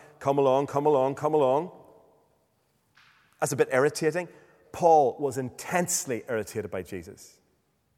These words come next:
He wanted to wipe Jesus, his followers, eradicate that thing from the face of the earth. He hated Jesus. Saul enabled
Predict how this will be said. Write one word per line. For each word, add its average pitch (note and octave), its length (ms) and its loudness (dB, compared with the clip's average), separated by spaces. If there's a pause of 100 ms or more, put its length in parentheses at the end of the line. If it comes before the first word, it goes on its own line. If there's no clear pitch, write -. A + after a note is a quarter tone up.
(760)
He D#3+ 100 0
wanted D#3 300 2
to C#3+ 80 4
wipe C#3 320 2 (720)
Jesus, D#3+ 840 0 (560)
his - 280 -2
followers, F3+ 960 6 (580)
eradicate G3 680 8 (160)
that G3+ 280 12
thing F#3 600 2
from D#3+ 220 0
the D3 80 0
face - 500 -6
of D3 240 0
the D#3 200 -4
earth. E3+ 200 -2 (240)
He A#3 160 0
hated C#4+ 640 0
Jesus. D3 720 -4 (2000)
Saul E3 1000 4
enabled C#3 640 4